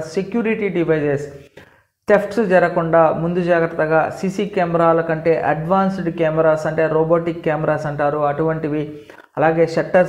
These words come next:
సెక్యూరిటీ డివైస్, లేడీ బ్యాటన్ అంటే లేడీస్ జాగ్రత్తగా ఒంటరిగా వెళ్ళేటప్పుడు జాగ్రత్తగా, ఆ, వెళ్ళడానికి అవసరమైనటువంటి టార్చ్ లైట్ కావచ్చు, అదేవిధంగా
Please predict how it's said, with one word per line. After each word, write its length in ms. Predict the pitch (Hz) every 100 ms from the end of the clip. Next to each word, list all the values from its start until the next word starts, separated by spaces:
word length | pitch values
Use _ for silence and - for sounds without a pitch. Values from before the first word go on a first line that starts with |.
| -
సెక్యూరిటీ 480 | 165 170 160 160 156
డివైస్, 460 | 156 151 151 147 - - - -
లేడీ 300 | 165 180 196
బ్యాటన్ 380 | 175 170 165 160
అంటే 160 | 156 165
లేడీస్ 500 | 160 160 165 170 165 160 156 - 151
జాగ్రత్తగా 640 | 160 160 175 170 175 170 160 147
ఒంటరిగా 460 | 160 170 180 170
వెళ్ళేటప్పుడు 580 | 165 160 160 156 160 160 147
జాగ్రత్తగా, 600 | 147 156 165 165 160 151 - - - _ _ 147
ఆ, 80 | 151
వెళ్ళడానికి 640 | 143 151 160 165 160 160
అవసరమైనటువంటి 960 | 156 160 165 165 160 151 151 147 147 147 143
టార్చ్ 360 | 156 165 165
లైట్ 240 | 175 165 165
కావచ్చు, 340 | 156 151 147 160
అదేవిధంగా 680 | 147 165 170 165 165 160